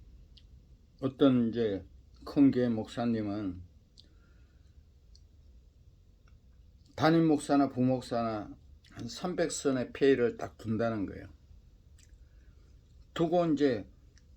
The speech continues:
아기가 하나 더 많으면은 이십만 원, 삼십만 원 일 인당 더 준다는 거예요. 담임 목사는 똑같이 페이를 관리 집사라든가 뭐 똑같이 정해놓는다는 거예요.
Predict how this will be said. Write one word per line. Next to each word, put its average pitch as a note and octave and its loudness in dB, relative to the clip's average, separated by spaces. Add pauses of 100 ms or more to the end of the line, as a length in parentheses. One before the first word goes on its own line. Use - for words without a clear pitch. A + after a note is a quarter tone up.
(460)
아기가 E3 2
하나 D3 -2
더 C#3 -2
많으면은 B2+ 0 (640)
이십만 C3+ 2
원, B2+ -2
삼십만 C#3+ -2
원 C3+ -2
일 B2 0
인당 A#2 0
더 A2+ -8
준다는 A#2 -2
거예요. D#2+ -10
담임 C#3+ 4
목사는 C3+ 0 (680)
똑같이 F#3+ -4
페이를 C#3 -2 (960)
관리 C#3 4
집사라든가 A#2+ -4
뭐 C#3+ -6 (400)
똑같이 F3+ -4
정해놓는다는 G#2+ -2
거예요. C#2+ -12